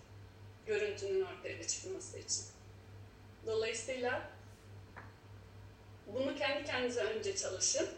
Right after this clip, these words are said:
Ha, nasıl öğreneceğiz bunu? Sonraki soru bu olabilir. E, tamam, şimdi na-, nasıl öğreneceğiz? Tam olarak şu an yaptınız. Herhangi bir nesne seç, o herhangi bir nesne üzerine odaklılığını zihninde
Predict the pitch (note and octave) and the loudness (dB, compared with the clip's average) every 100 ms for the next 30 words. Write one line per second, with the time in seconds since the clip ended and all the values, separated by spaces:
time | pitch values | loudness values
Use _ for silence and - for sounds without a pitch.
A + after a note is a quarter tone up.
0 | - - G#3+ G#3+ B3 B3+ A3+ F#3+ F#3 F#3 | -10 -2 2 4 2 2 4 4 2 0
1 | F3 - F#3+ E4+ - - A3 G3 F#3+ - | -4 2 2 2 -4 -6 2 4 2 0
2 | - F#3+ F#3 F3+ F3 - E4+ - - A3 | -2 -2 -2 -2 -4 -2 -2 -2 0 2
3 | F#3+ - - G#3+ G3 A3 - - A3 A3 | 4 2 0 -2 0 0 0 -2 0 -2
4 | F#3+ - G3 - - F#3 F#3+ - - - | -2 -4 -6 -4 -4 -2 -2 -4 -8 -6
5 | - C#4 C#4 A#3+ A3+ - - A#3 G#3+ F#3+ | -4 -4 -2 0 2 2 0 0 0 0
6 | - - - - - - - C#4+ D#4 F4 | -4 -10 -12 -14 -16 -12 2 6 6 8
7 | E4+ - A3 G#3+ G3 - G3 F#3+ - - | 4 2 -2 0 0 -2 -4 -4 -2 -2
8 | - - - - B3 B3+ C4 C#4 E4+ E4 | -2 -8 -12 -8 -2 -2 2 4 6 6
9 | E4 C#4+ B3 B3 - C#4 C4 A#3 G#3+ G3 | 4 -2 -4 -4 -4 -4 -6 -4 -4 -4
10 | A3 A3 A#3 A#3 E4+ B3 B3+ B3+ - A4+ | -4 -2 -4 -4 -4 -2 -2 -2 -4 -6
11 | G4+ G4+ G4+ F#4+ | -8 -8 -6 -6